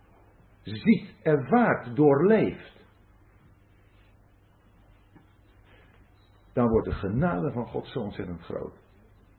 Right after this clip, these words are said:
Dat de Heer Jezus zich met jouw afschuwelijke ellendeling die je bent,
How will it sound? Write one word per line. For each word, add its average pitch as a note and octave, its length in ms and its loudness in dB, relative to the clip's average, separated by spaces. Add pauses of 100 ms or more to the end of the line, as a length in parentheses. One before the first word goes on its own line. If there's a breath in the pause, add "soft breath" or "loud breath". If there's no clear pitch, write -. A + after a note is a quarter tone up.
(800)
Dat G2+ 140 -6
de F#2+ 60 -8
Heer F#2 220 -4
Jezus - 680 -6 (1000)
zich G#2+ 220 -8
met G2+ 240 -4
jouw - 320 -4 (600)
afschuwelijke D3 880 -4
ellendeling B2+ 1000 -2
die - 100 -12
je F#2+ 160 -6
bent, F2+ 380 -8